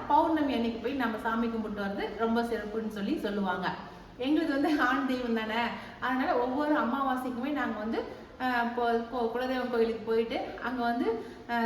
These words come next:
சாதம் செஞ்சு சாப்பிடுவாங்க. எல்லாத்துக்கும் சாப்பாடு போடுவாங்க. அங்க ஒட்டுக்கா ஒரே, ஒரே இதா செஞ்சுருவாங்க. யார் அன்னதானம் கொடுக்கணும்னு நினைக்கிறாங்களோ, அவங்க பணம் கொடுத்துட்டு வந்துட்டா போதும், ஒட்டுக்கா செஞ்சுருவாங்க. செஞ்சு அங்க எல்லாரும் ஒண்ணா சாமி கும்பிட்டு சாப்பிட்டு வருவோம் நாங்க, எங்களோட இது. அதுல ஏதாவது ஒரு மாசம் வந்து, ம், நம்ம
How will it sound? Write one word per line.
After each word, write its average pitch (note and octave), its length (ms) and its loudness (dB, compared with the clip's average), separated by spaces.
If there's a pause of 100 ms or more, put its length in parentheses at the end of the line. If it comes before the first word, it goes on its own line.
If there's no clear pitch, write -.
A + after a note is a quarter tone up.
(120)
சாதம் D4 400 2
செஞ்சு B3+ 240 -4
சாப்பிடுவாங்க. G#3 540 0
எல்லாத்துக்கும் A#3 420 0
சாப்பாடு G#3+ 320 -2
போடுவாங்க. G3 460 -2 (300)
அங்க B3 300 2
ஒட்டுக்கா D#4 320 2
ஒரே, C4 380 2
ஒரே A#3 360 2
இதா B3 140 0
செஞ்சுருவாங்க. A3+ 580 0
யார் C4+ 360 2
அன்னதானம் C4 480 0
கொடுக்கணும்னு A#3 380 -2
நினைக்கிறாங்களோ, A3 500 -2 (300)
அவங்க C4 280 0
பணம் D#4 340 2
கொடுத்துட்டு C#4 200 -2
வந்துட்டா A#3+ 340 0
போதும், A#3+ 320 0
ஒட்டுக்கா B3 240 -2
செஞ்சுருவாங்க. G#3 640 0 (380)
செஞ்சு D4+ 260 4
அங்க C4 260 0
எல்லாரும் B3 280 0
ஒண்ணா A#3 300 2
சாமி A#3+ 240 0
கும்பிட்டு A#3 440 -4
சாப்பிட்டு A3+ 420 0
வருவோம் G3+ 220 0
நாங்க, G#3 320 -2 (100)
எங்களோட G3+ 320 -6
இது. A3 200 -2 (460)
அதுல D#4 300 4
ஏதாவது D#4+ 360 4
ஒரு D4+ 100 6
மாசம் D4 340 2
வந்து, C#4+ 220 0
ம், B3+ 560 0
நம்ம B3+ 240 2